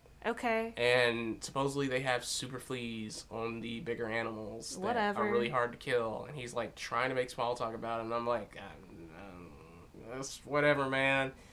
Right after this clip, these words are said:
Speaker 2: He's like, "But I'll be back for the other stuff. Uh, it was really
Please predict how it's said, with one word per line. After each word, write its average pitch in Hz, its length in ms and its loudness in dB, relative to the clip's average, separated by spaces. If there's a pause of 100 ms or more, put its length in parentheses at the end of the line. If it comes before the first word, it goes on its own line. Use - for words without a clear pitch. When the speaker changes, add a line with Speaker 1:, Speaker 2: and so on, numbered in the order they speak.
(180)
Speaker 2:
He's 135 140 -2
like, 127 180 4
"But 175 100 4
I'll 269 120 6
be 277 120 4
back 156 220 6
for 139 120 2
the 123 60 2
other 123 220 4
stuff. 113 480 0 (440)
Uh, 135 220 8
it 123 40 4
was 139 120 -2
really 440 180 12